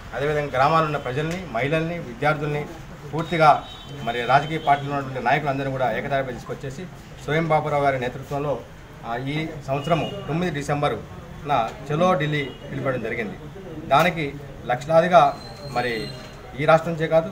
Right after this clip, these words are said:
పక్కన ఉన్న ఆంధ్రప్రదేశ్, అదేవిధంగా ఛత్తీస్గఢ్, జార్ఖండ్, మహారాష్ట్ర, ఈ దేశంలోని ఏ రాష్ట్రంలో అయితే ఆదివాసీ ఉన్నారో పంతొమ్మిది వందల యాభై ప్రకారం గుర్తించినటువంటి, రాజ్యాంగం గుర్తించినటువంటి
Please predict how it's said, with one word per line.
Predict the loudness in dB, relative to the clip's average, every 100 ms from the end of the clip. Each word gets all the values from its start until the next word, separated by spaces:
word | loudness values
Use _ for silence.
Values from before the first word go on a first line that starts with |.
| -4
పక్కన | -4 -2 -2
ఉన్న | 0 2
ఆంధ్రప్రదేశ్, | 0 0 -2 -2 -8 -10 -12 -10 -4
అదేవిధంగా | -2 -2 -4
ఛత్తీస్గఢ్, | -6 -8 -4 -4 -2 2
జార్ఖండ్, | 2 2 -6 -2
మహారాష్ట్ర, | 2 2 2 -6 -2
ఈ | -2
దేశంలోని | 0 0 0 0 -2 -4 -16 -4 6
ఏ | 10
రాష్ట్రంలో | 10 6 0
అయితే | 2 4
ఆదివాసీ | 6 4 0 -2
ఉన్నారో | 0 0 -2 -6 -14 -14 -2
పంతొమ్మిది | 0 4
వందల | 6
యాభై | 6 2
ప్రకారం | 0 2 0 0
గుర్తించినటువంటి, | -4 -2 -2 0 0
రాజ్యాంగం | 2 0 -2
గుర్తించినటువంటి | -6 -6 -6 -4